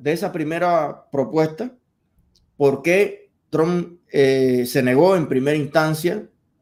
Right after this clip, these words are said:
¿Qué cambió o qué no cambió? ¿Qué pasó con los senadores republicanos, a los cuales Trump también como le dio un jaloncito de oreja? ¿Qué está pasando,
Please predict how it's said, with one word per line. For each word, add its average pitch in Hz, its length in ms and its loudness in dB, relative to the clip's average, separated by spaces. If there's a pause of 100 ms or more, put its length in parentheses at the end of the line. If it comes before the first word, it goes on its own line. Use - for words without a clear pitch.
(120)
¿Qué 180 140 4
cambió 180 420 4
o 151 220 0
qué 165 120 0
no 170 140 -2
cambió? 156 480 0
¿Qué 180 140 -2
pasó 180 280 -6
con 190 140 0
los 143 100 -4
senadores 151 380 0
republicanos, 147 840 0 (240)
a 123 80 -2
los 123 160 -2
cuales 147 240 4
Trump 156 180 2
también 147 300 2
como 151 180 0
le 135 120 2
dio 139 180 10
un 147 260 0
jaloncito 135 540 2
de 131 60 2
oreja? 170 420 2 (760)
¿Qué 175 120 0
está 185 200 2
pasando, 196 800 2